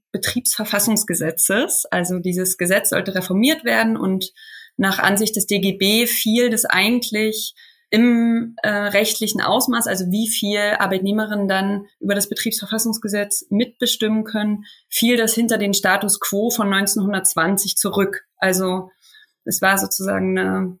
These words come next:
das Gegenteil von einer progressiven Reform. Und dagegen hat dann der D G B zum Streik aufgerufen,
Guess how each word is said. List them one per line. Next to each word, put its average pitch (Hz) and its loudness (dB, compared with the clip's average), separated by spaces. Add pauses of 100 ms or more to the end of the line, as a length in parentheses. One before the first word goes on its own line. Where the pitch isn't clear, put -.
das 185 0
Gegenteil 202 2
von 196 2
einer 180 2
progressiven 202 0
Reform. 233 0 (320)
Und 190 0 (480)
dagegen 214 4
hat 208 -4
dann 202 0
der 190 0
D 185 0
G 185 0
B 196 0
zum 190 -4
Streik - 2
aufgerufen, 233 0